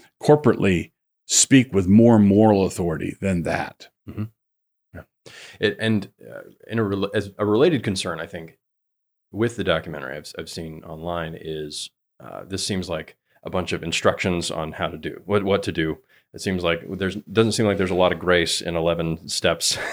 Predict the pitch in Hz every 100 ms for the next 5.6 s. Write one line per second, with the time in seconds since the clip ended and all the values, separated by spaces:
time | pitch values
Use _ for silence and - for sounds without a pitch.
0 | - - 110 - 120 101 98 90 85 85
1 | 95 - 107 85 82 69 - 101 104 101
2 | 98 110 110 - 104 - 101 95 107 110
3 | 92 98 95 92 - 98 90 87 87 85
4 | 87 90 87 85 80 76 78 - 87 -
5 | - - - 104 98 95